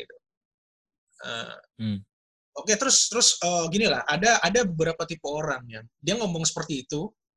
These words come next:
Speaker 1: berharap gua punya hutang, gua minta dibayarin. Itu aneh kan?
Speaker 2: <laughs>
Speaker 1: Yang paling ngaco tuh gitu. Jadi kayak, "Lu punya
Speaker 2: Hmm.
Speaker 1: hutang, gua punya nih, susah nih, bayarin dulu lah," gitu. Wah, ini tuh, itu tuh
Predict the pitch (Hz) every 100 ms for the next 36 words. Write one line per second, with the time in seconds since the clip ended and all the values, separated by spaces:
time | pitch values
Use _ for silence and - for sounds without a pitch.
0 | _ 143 147 151 233 - _ _ _ _
1 | _ _ _ _ _ _ _ 139 220 247
2 | 202 160 185 214 233 208 185 170 160 170
3 | 196 151 123 117 _ - 151 262 214 -
4 | 202 240 165 135 135 185 147 127 - _
5 | _ _ _ - - 151 - - - -
6 | - 226 - 220 226 233 240 - 427 262
7 | 220 175 135 - _ - 147 214 226 185
8 | 165 160 240 233 165 143 - _ _ -
9 | 262 269 269 277 277 240 - 262 254 254
10 | 208 _ _ - 156 202 196 220 277 294
11 | 170 175 160 156 220 190 - 165 165 208
12 | 180 170 214 240 226 185